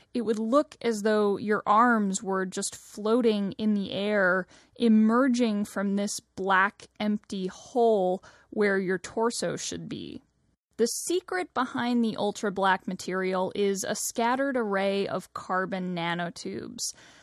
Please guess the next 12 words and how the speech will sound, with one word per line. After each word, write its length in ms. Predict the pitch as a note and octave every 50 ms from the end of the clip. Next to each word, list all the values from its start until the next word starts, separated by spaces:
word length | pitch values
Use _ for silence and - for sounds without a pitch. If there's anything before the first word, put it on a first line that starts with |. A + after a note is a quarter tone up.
| _
The 80 | - G#3+
nanotubes 640 | A3 A#3 B3 C4 C#4+ C4+ - D4 C#4 C4 A3+ - -
are 80 | G#3
too 240 | G#3 - - A#3 A3
small 460 | G#3+ - - G#3 G3 G3 G3+ G3 G3+
for 160 | - - F3+
even 260 | F3+ - G3+ F#3 F#3+ F3
a 60 | E3+
photon 640 | - - - B3 C#4 C4+ - B3 G3 F#3 F#3 F3 -
to 80 | -
permeate, 760 | - - - B3 B3+ C4 B3 A3 F#3+ F#3 F#3 F#3+ - - - - - - - _ -
but 460 | A#3 G#3+ - C4 C#4 C#4+ C4 - -